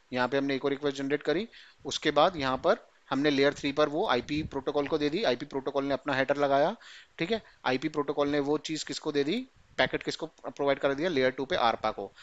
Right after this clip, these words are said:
आरपा के पास जब गया तो बाकी सारी चीज़ें ठीक थी, लेकिन मुझे destination मैक address यहाँ पर नहीं पता था। Destination मैक address मुझे नहीं पता था, तो आरपा protocol ने किसकी मदद ली, आर्प protocol की। तो layer टू पे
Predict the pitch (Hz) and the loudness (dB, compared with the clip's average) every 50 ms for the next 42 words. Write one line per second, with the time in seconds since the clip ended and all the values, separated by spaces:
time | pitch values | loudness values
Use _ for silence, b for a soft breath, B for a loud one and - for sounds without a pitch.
0 | B B B - 123 120 127 135 - 165 165 180 165 175 170 156 156 139 139 143 | B B B 2 2 4 4 4 4 2 2 2 0 0 0 2 0 0 2 2
1 | 147 151 185 - 135 127 - 117 - 170 165 165 156 170 170 165 - 151 135 - | 2 2 2 2 2 0 0 0 -2 -2 -2 0 -2 -6 -6 -6 -6 -8 -8 -8
2 | - 185 165 147 143 156 147 139 170 185 156 127 117 - - 139 131 - 151 135 | -6 -4 -4 -4 -4 -4 -4 -4 -4 -2 0 0 -2 -2 -4 -4 -4 -4 -4 -2
3 | 123 120 120 - 117 - 123 120 - 123 117 113 - 196 202 180 139 127 120 - | 0 0 0 0 -2 -2 -4 -6 -4 -6 -6 -2 -2 -2 0 0 -2 -2 -2 -4
4 | 110 - 104 104 - 104 92 85 78 B B B B B B - 107 139 131 - | -4 -4 -4 -4 -4 -6 -6 -6 -10 B B B B B B -2 0 2 2 2
5 | - 185 160 - 190 170 160 160 156 185 - - 127 127 117 147 151 - 165 147 | 0 0 -2 -2 0 2 2 2 2 0 -4 -4 -4 -2 -2 -2 -2 -2 -2 -2
6 | 156 147 139 147 151 151 143 143 143 170 165 - 202 131 123 120 - 160 151 - | 0 0 0 -2 -2 -4 -4 -4 -4 -4 -2 0 2 4 4 2 2 -2 -4 -2
7 | 147 135 165 143 151 147 147 151 135 135 - - 151 147 143 143 143 165 240 - | -4 -6 -2 -2 -2 -2 -2 -2 -4 -6 -6 -4 -4 -2 -2 -2 -2 -4 -4 -4
8 | 104 120 120 - - - 117 - 120 107 110 104 101 - - 104 101 B B B | -2 -2 -2 -4 -4 -8 -10 -8 -6 -6 -6 -6 -6 -8 -10 -12 -12 B B B
9 | B B B B - 160 147 143 147 156 175 175 - 170 151 143 170 180 | B B B B 2 4 4 6 6 6 6 4 2 -2 -2 0 2 0